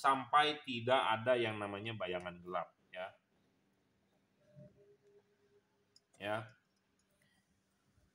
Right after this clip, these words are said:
Tidak ada bayangan gelap ya di mangkok. Ya. Nah, selain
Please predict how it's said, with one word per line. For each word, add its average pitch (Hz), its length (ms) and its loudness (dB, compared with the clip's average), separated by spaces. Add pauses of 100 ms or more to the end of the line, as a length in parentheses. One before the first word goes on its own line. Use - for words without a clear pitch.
(280)
Tidak 117 320 10
ada 131 80 12
bayangan 120 400 12
gelap 135 160 12
ya 120 160 10
di 110 80 6
mangkok. 104 480 6 (1200)
Ya. 104 320 2 (4000)
Nah, 151 240 10
selain 180 340 12